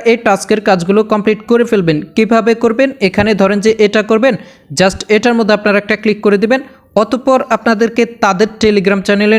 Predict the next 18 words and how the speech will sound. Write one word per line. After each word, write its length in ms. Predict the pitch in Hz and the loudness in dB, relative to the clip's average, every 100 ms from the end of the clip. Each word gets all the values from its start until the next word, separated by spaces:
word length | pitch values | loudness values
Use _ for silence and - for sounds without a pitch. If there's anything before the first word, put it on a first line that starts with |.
| 208 | 4
নিয়ে 120 | 202 | 2
যাবে, 140 | 202 214 202 | 2 0 0
আপনারা 220 | 202 202 208 | 0 0 0
just 160 | 202 - 151 | -4 -6 -2
জয়েন 200 | 170 185 190 | 2 2 2
হবেন। 200 | 196 247 - 185 | 2 -2 0 -2
এরপর 200 | 202 185 | 0 0
হচ্ছে 160 | 180 185 185 | 0 0 0
আপনারা 200 | 196 202 208 | 0 0 0
প্রজেক্টে 380 | 208 208 208 196 | 0 0 0 0
চলে 140 | 214 208 | 2 2
আসবেন। 200 | 165 143 120 - - - | 2 0 -4 -10 -12 -6
আসার 180 | 196 226 226 | -2 -2 2
পরে 120 | 226 202 196 | 2 2 0
দেখতে 180 | 190 185 | 0 0
পাবেন 200 | 190 190 185 | 0 0 2
যে 60 | 202 190 | 0 0
আপনাদের 280 | 175 202 196 | -2 0 -2